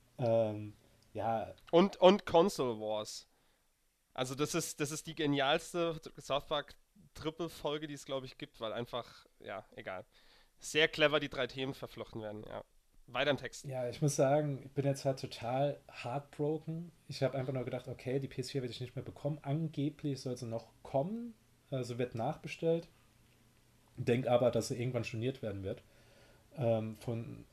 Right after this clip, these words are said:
Speaker 1: äh, meine Spiele, die ich online bestellt hab beim Otto-Versand, hat auch noch keinen Status. Kann sein, dass sie auch nicht kommen, weil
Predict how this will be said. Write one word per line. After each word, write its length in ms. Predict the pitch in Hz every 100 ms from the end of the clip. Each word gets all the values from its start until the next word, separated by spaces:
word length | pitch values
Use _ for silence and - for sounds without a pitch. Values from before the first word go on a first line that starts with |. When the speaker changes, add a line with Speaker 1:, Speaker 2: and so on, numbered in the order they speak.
| -
Speaker 1:
äh, 300 | 117 107 104
meine 300 | 113 113 113
Spiele, 260 | - 143
die 60 | 139
ich 220 | 110 -
online 400 | 127 147 143 139 -
bestellt 420 | - 135 135 139
hab 140 | 135
beim 200 | 110 107
Otto-Versand, 800 | 113 156 147 135 135 127 147 143
hat 240 | 120 113 -
auch 220 | 127 -
noch 160 | 135
keinen 220 | - 139 143
Status. 580 | - 135 143 156 147
Kann 200 | - 117
sein, 260 | 110 107 123
dass 140 | 120
sie 120 | - -
auch 280 | 120 139
nicht 200 | 147 139
kommen, 380 | - 156 160 147
weil 320 | 120 113 110